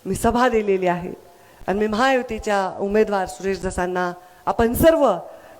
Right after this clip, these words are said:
पूर्णपणे सहकार्य करून मोठ्या मताधिक्याने विजयी करा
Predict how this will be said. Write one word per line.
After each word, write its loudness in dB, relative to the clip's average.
पूर्णपणे 8
सहकार्य 4
करून 0
मोठ्या 6
मताधिक्याने 0
विजयी 0
करा -6